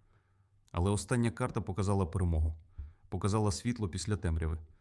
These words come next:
Тому я її зберегла, тому чекала роки, тому покликала тебе.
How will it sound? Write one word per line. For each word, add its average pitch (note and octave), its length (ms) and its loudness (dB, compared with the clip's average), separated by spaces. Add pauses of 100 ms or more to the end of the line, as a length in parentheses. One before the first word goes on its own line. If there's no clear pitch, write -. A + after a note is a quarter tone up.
(300)
Тому A#2+ 260 4
я A#2 140 4
її A2 220 4
зберегла, F2 520 2 (560)
тому A2 200 2
чекала A#2 380 2
роки, F#2 380 0 (540)
тому A#2+ 200 2
покликала F2 520 0
тебе. E2+ 280 -10